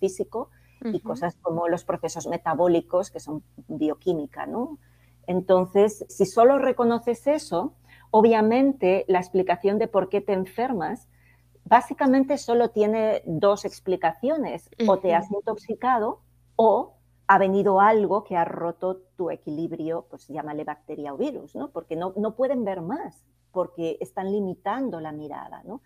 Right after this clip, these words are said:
Speaker 1: Si so-,
Speaker 2: Ujú.
Speaker 1: tú estás mirando solo a través de un agujerito, pues te estás perdiendo casi toda la película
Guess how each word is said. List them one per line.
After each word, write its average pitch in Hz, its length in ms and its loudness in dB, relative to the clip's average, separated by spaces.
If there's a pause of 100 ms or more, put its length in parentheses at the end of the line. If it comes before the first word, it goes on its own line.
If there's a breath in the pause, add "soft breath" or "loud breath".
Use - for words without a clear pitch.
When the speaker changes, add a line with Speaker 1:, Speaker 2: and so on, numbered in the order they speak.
(300 soft breath)
Speaker 1:
Si 226 140 -2
so-, 180 160 -4
Speaker 2:
Ujú. 233 60 -14
Speaker 1:
tú 202 140 -2
estás 214 240 -4
mirando 202 360 -2
solo 233 260 -2
a 170 80 -2
través 170 280 -6
de 202 80 -4
un 202 80 -4
agujerito, 220 580 -2
pues 190 200 -10
te 156 60 -16
estás - 260 -12
perdiendo 214 480 -6
casi 190 240 -12
toda 190 180 -6
la 226 160 -6
película 196 560 -8